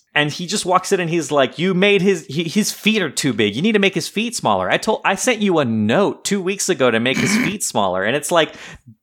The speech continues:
"Dude, <laughs> you're never here."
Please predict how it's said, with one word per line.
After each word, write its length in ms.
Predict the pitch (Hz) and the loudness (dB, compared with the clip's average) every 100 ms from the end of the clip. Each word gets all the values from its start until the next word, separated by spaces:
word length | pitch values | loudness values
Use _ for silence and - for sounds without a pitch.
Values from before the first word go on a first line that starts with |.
| _ _ - | _ _ -2
"Dude, 640 | 247 311 392 175 135 135 147 - - - _ - | 2 4 4 4 4 4 0 -2 -14 -20 _ -20
<laughs> 540 | _ - - 254 226 | _ -14 -10 -6 -2
you're 180 | 208 311 | -2 0
never 360 | 330 302 320 381 | 0 0 0 0
here." 840 | - - 240 302 330 202 165 127 | -2 -2 0 2 2 2 0 -2